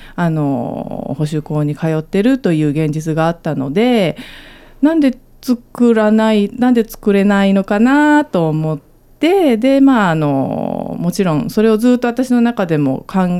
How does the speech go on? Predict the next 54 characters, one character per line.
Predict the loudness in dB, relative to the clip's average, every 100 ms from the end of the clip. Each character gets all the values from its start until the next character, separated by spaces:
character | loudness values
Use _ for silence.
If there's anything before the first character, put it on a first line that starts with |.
| -2
え | -2
て | -2
い |
ま | -4 -4
し | -4
て、 | -2 0 -2 -8 -20 -6 0
で、 | 2 4
あ | 2
の、 | 2 2 0
美 | 0
香 | 0
さ | 0 -2 -2
ん | -4
も | -2 2 2
も | 0 -2
ち | -2
ろ | -4
ん、 | -4
あ | -4
の、 | -6 -8 -10 -6
ベ | -6
イ | -4
サ | -4
イ | -6
ド | -6
の | -6
そ | -6 -8
の | -8 -10 -12
カ | -8
ウ | -8
ン |
シ | -6
ル | -6
の | -4 -6 -8
中 | -10 -8 -8
の | -10 -14 -20 -20 -12
私 | -6 -6 -2
の | -2
家 | 0 0
の | -2 -4
近 | -4 -4
く | -2
に | -4 -4
住 | -4 -4
ん |
で | -4
る | -6
ん | -6
で | -8
す | -8
け | -6
れ | -2
ど | 2
も、 | 2 2 -2